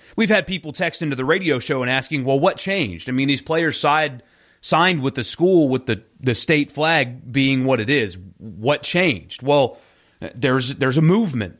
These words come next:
nationally. And people are starting to become aware of, of symbolism, and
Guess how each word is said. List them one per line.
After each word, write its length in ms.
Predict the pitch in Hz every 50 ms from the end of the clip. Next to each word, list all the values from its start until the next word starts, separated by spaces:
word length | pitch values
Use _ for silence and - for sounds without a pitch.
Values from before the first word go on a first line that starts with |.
| _ -
nationally. 640 | - 147 170 185 185 - - 147 107 85 76 67 - _ _ _ _ _ _ _ _ _ _ _ _ _ _ _ - - - - - -
And 360 | 135 131 127 123 117 110 -
people 380 | - 156 151 - 170 160 156
are 160 | 151 147 147 139
starting 500 | - - - 147 135 135 139 143 143 139
to 120 | - 151
become 840 | 123 127 135 131 - - 127 113 113 113 113 113 110 110 113 120 - -
aware 800 | - 127 120 120 120 151 165 180 175 160 143 127 123 120 120 123
of, 320 | - 123 120 117 110 107 - - - -
of 160 | - 107 90
symbolism, 720 | - - 160 151 143 143 135 135 131 127 127 143 143 143 - _ _ _ _ _ _ _ _ _ _ _ _ -
and 540 | 143 135 131 127 120 120 117 113 113 127